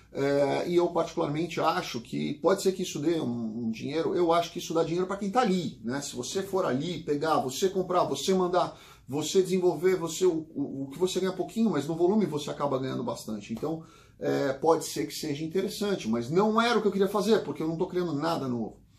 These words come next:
E aí eu quis olhar, como eu gosto muito de fazer,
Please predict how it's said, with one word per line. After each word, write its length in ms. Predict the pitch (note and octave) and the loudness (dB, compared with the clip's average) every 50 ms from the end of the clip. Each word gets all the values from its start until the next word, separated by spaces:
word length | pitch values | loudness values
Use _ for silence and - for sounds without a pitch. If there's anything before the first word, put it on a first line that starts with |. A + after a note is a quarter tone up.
| - - - - - - | -20 -20 -20 -20 -6 -2
E 80 | C#3+ | 0
aí 100 | C#3+ C#3 | 0 2
eu 120 | D3+ D#3+ D3+ | 2 0 -2
quis 440 | - - C#3+ D3+ - - - - - - - - _ _ _ - | -4 -6 -6 -6 -6 -8 -10 -14 -18 -20 -20 -20 _ _ _ 0
olhar, 440 | G#3+ G#3 D#3+ C3 C3 C#3+ - - - | 4 4 6 6 6 4 2 0 -4
como 200 | E3+ E3 E3 D#3+ | -4 -4 -2 -2
eu 100 | D#3 - | -4 -2
gosto 400 | A#2+ C3+ E3 F3+ - - F#3 D3+ | 2 4 4 4 4 2 -2 -4
muito 220 | D3 D3+ D3+ D#3 | -4 -4 -6 -8
de 60 | E3+ | -10
fazer, 460 | - - A3+ - D3 D3+ D#3+ D#3+ D#3+ | -8 -6 -6 -4 -4 -4 -4 -6 -6